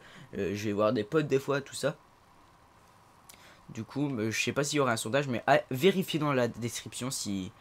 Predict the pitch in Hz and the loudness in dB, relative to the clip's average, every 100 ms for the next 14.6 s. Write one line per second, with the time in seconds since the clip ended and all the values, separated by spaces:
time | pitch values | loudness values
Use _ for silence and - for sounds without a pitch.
0 | - - - - - - - 160 156 143 | -20 -20 -16 -8 -4 -2 0 0 0 2
1 | 123 117 123 127 - 139 127 104 113 - | 0 0 0 0 0 -2 0 0 0 2
2 | 110 120 117 113 - 120 - - - 127 | 2 2 0 -4 -4 -6 -6 -8 -4 -4
3 | - - - - 127 113 87 50 - 107 | -4 -18 -10 0 2 4 0 -4 -10 -6
4 | 110 - - 131 120 - 110 110 131 117 | -4 -2 -2 -2 -4 -2 -2 0 0 0
5 | 101 - 123 120 - 110 107 110 104 101 | -2 -4 -6 -6 -6 -2 0 0 -2 -2
6 | 107 123 - - - - - 78 73 - | -4 -8 -14 -20 -20 -12 -4 -2 -2 -6
7 | - - - - 98 - - - - - | -8 2 4 4 0 -2 -12 -20 -20 -6
8 | - 175 185 139 95 - - - - - | 2 4 4 2 0 -10 -20 -20 -20 -20
9 | - - - 143 196 185 180 - 180 180 | -20 -4 -4 2 4 6 6 4 2 4
10 | 175 180 151 147 135 - 143 139 - 147 | 4 2 4 6 4 2 0 0 -2 0
11 | 143 139 147 120 120 120 127 120 127 127 | 0 -2 -2 2 2 4 2 4 4 2
12 | 123 113 131 117 120 120 110 110 - 113 | 0 -2 -2 0 2 0 0 -2 -2 -2
13 | 127 120 - 123 - 113 - - 123 113 | -2 -2 -4 -4 -2 -4 -6 -4 -4 -2
14 | 120 120 107 104 110 110 | 0 0 0 0 0 -2